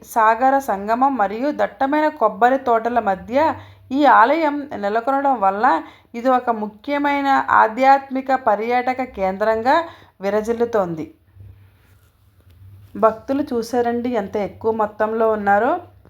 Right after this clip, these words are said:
మాకు చాలా టైమ్ పడుతుందని భయమేసింది. కాకపోతే మాకు వన్ అవర్‌లో దర్శనం అనేది బాగా జరిగిందండి. చాలా బాగా జరిగిందండి దర్శనం అనేది.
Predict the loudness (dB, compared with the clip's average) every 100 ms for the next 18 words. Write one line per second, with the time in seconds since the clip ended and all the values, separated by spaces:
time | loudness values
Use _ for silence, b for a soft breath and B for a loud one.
0 | -20 -20 _ _ _ _ _ _ _ -2
1 | -2 -2 2 4 4 2 0 0 -4 -4
2 | -4 -2 0 -2 -2 -4 -6 -6 0 4
3 | 4 4 -2 0 -2 0 0 0 2 0
4 | 0 0 0 0 -2 -4 -4 -2 -4 -4
5 | -4 -6 -6 2 4 4 2 -2 -4 -4
6 | -4 -4 -4 2 4 4 4 4 2 -2
7 | -2 -6 -6 -4 -6 -6 -4 -2 -2 -4
8 | -6